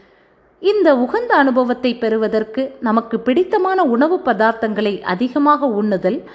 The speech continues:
மது அல்லது போதை மருந்துகளை உட்கொள்ளுதல்,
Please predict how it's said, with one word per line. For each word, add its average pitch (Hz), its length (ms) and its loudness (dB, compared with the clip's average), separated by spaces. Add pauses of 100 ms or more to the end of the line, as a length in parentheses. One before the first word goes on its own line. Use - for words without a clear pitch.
(220)
மது 311 420 2
அல்லது 240 360 0
போதை 320 420 0
மருந்துகளை 233 560 0
உட்கொள்ளுதல், 208 720 -2